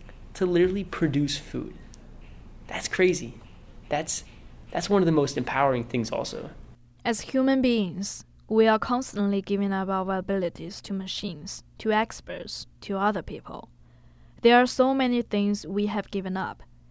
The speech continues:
Speaker 2: and we lost that kind of experience. But here at Penn State, sustainable food systems provides diverse opportunities for engagement with sustainability challenges and solutions in food and agricultural systems.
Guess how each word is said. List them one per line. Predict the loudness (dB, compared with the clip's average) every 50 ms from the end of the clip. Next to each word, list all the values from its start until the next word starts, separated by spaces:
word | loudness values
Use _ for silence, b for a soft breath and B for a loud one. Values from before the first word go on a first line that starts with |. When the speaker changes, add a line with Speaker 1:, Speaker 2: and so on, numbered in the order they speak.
| b b b b b b b
Speaker 2:
and | 0 2 4 4
we | 4 4
lost | 4 4 4 4 4 2 0 -4 -8 -4
that | -2 -2 -2
kind | -2 -4 -2 0 0 2 0
of | 0 -2 -4
experience. | -8 -10 -12 -8 -8 -8 -8 -8 -12 -12 -12 -12 -12 -12 -14 -14 -18 -20 -20 -20 -20 -20 -20 -20 -20 -20 -20 -20 -20 -20 -20 -20 -20 -20 -20 -12 -6
But | -4 -4 -4 2
here | 4 8 8
at | 8 8 8
Penn | 6 2 2 2 2
State, | 0 0 0 0 0 0 -4 -10 -14 b b b b
sustainable | -10 -10 -10 0 2 4 4 6 6 6 8 8 8 8
food | 6 4 2 0 0
systems | 0 -4 -6 -6 -8 -10 -12 -12 -10 -10 -12
provides | -12 -6 -4 -4 0 2 2 2 4 4 4 2 0 0
diverse | 0 0 0 0 2 0 0 0 0 -2
opportunities | -4 -4 -4 -6 -6 -6 -10 -10 -10 -12 -12 -12 -12 -12 -12 -14 -16 -2
for | 2 4 6
engagement | 6 6 6 6 6 6 4 2 0 0 0 0
with | -2 -2 -4 -4
sustainability | -4 -8 -8 -4 -2 0 0 2 2 2 2 0 0 0 0 0 -2 -2
challenges | -2 -4 -4 -4 -4 -6 -8 -10 -8 -8 -8 -6 -4
and | -4 -4 -4
solutions | -4 -4 -2 -2 -2 -2 -4 -6 -8 -12 -12 -12 -12 -12 -14 -16 b b b b
in | -2 -2 -2
food | -2 0 2 4 6 6 4 2 0 -6 -4
and | -2 0 2
agricultural | 2 2 2 0 -4 -6 -6 -6 -6 -6 -4 -4 -2 -2 -2 -4
systems. | -4 -8 -12 -12 -12 -14 -14 -14 -14 -14 -14 -16 -16 -18